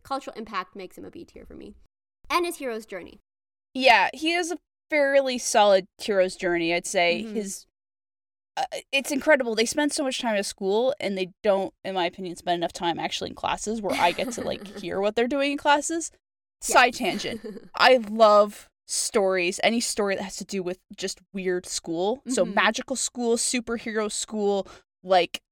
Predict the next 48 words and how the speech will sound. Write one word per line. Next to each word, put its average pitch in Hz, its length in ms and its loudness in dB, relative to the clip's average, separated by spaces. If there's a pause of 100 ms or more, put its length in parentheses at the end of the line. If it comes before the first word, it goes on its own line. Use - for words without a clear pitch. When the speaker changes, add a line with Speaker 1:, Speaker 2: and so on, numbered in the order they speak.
(160)
Speaker 2:
uh, 160 360 6 (500)
school 233 380 2
from 226 160 0
the 190 80 -2
dead, 190 380 6
like, 190 140 -4
whatever 220 460 6
it 208 100 -2
is. 208 300 -2
If 214 120 -2
it's 277 140 -4
a 302 80 -2
school - 640 -4
thing, 226 540 -4 (400)
thing, 240 280 4
but 226 120 2
you 220 80 -2
just 208 160 -4
have 220 140 -4
a 170 180 -2
twist - 400 -4
on 233 160 -2
it 254 200 -2
like 220 200 -4
that, 240 320 0 (200)
I 196 100 2
am 208 140 0
immediately 202 580 -4
in. 220 320 -2 (260)
And 196 140 0
Speaker 1:
Mm-hmm. 190 60 -2
Speaker 2:
no 190 120 2
story 233 360 2
has 262 240 -2
done 196 200 2
it 196 180 2
to - 80 -6
the 214 100 0
point 190 400 0
where 202 160 2
I'm 180 120 0
like, 180 260 0
"Yes, 190 360 0
you've 196 180 -4
done 196 120 -2
enough 190 280 0
school 180 360 -4
stuff. - 460 -2